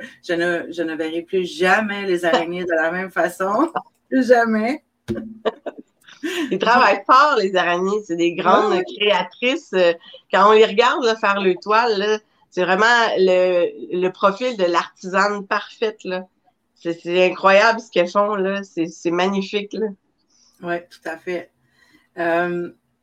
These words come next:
Speaker 1: j'aimerais ça qu'on en vienne à... Euh,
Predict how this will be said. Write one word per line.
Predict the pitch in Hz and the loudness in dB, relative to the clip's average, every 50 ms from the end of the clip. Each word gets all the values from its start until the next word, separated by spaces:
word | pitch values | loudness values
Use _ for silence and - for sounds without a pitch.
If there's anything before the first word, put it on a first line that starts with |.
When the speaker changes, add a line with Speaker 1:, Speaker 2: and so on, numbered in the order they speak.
| _ _ _ _ _ _ _ _ _ _ - | _ _ _ _ _ _ _ _ _ _ -10
Speaker 1:
j'aimerais | - 190 185 180 165 156 | -4 -2 -2 -2 -2 -4
ça | 156 208 | -6 -8
qu'on | 208 202 185 185 | -8 -8 -6 -4
en | 175 165 156 156 | -4 -4 -4 -4
vienne | 156 170 180 180 185 190 196 190 - - 160 | -2 -2 -2 -2 -2 -4 -8 -10 -12 -10 -8
à... | 165 165 170 180 185 190 190 - _ _ _ _ _ _ _ _ _ _ _ _ _ _ - | -6 -4 -4 -4 -6 -6 -10 -14 _ _ _ _ _ _ _ _ _ _ _ _ _ _ -16
Euh, | 156 151 151 147 143 143 139 139 | -12 -12 -10 -10 -10 -10 -10 -12